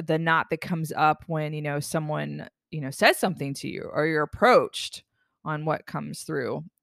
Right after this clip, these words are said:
It's, it's a, it's a good, um, self-awareness tool to check in to see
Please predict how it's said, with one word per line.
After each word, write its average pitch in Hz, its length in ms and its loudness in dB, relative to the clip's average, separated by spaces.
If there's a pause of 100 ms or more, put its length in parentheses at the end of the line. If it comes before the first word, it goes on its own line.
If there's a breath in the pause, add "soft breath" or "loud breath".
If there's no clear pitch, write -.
It's, - 240 -10
it's 175 140 -2
a, 180 160 2
it's 170 200 0
a 170 80 4
good, 240 400 4
um, 156 380 0
self-awareness 160 1000 0
tool 151 300 -2
to 156 80 -4
check - 300 -4
in 160 200 -6
to 156 80 -2
see 147 460 -6